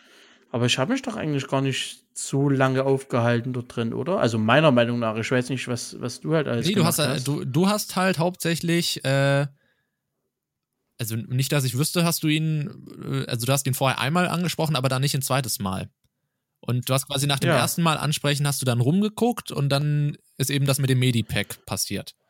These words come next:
Speaker 2: Und ich hab
Speaker 1: Ja,
Speaker 2: ihn
Speaker 1: ich hab
Speaker 2: halt
Speaker 1: das, ich hab
Speaker 2: angesprochen
Speaker 1: das
Speaker 2: und dann nochmal angesprochen und dann hat er mir den Auftrag gegeben, dann bin ich rumgelaufen, hab mir auch die anderen Sachen angeschaut, hab ihm das gegeben, da hab ich ihn nochmal angesprochen, dann musste ich noch eine zweite Sache holen und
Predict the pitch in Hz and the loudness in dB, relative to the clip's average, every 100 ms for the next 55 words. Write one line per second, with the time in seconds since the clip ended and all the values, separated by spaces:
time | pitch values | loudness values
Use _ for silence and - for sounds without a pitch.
0 | _ _ _ _ _ _ - 123 190 170 | _ _ _ _ _ _ -4 0 4 4
1 | 139 180 135 165 175 185 - 190 185 147 | 6 6 6 4 4 2 4 4 4 2
2 | 131 - 131 - 202 185 190 190 - 175 | 2 0 0 0 0 0 0 -2 -2 -4
3 | 185 208 233 - 131 131 139 135 131 120 | -2 -2 -4 -2 0 0 0 0 0 0
4 | 117 117 107 117 151 - 185 180 165 151 | 0 0 0 0 -2 -2 -2 -2 0 0
5 | 113 113 151 185 170 156 156 107 107 98 | 0 0 0 0 2 0 0 -2 -2 -2
6 | - 120 139 110 156 170 170 160 - 147 | -2 -2 -2 -2 -2 -2 -2 -2 0 2
7 | 139 101 101 - 101 110 165 170 180 - | 2 0 -2 -2 -4 -2 0 2 -2 -4
8 | - - _ - 107 110 120 165 170 147 | -20 -20 _ -4 -2 0 0 2 2 0
9 | 156 143 - 139 143 117 110 110 110 110 | -2 -2 0 0 2 0 0 -2 -2 -2
10 | 110 98 92 123 160 160 151 151 143 135 | -2 -2 -2 -2 -2 -2 -2 -2 0 2
11 | 147 147 160 - _ _ _ _ _ _ | 4 2 0 -6 _ _ _ _ _ _
12 | _ _ - 123 123 123 123 | _ _ -6 -2 -2 -2 -4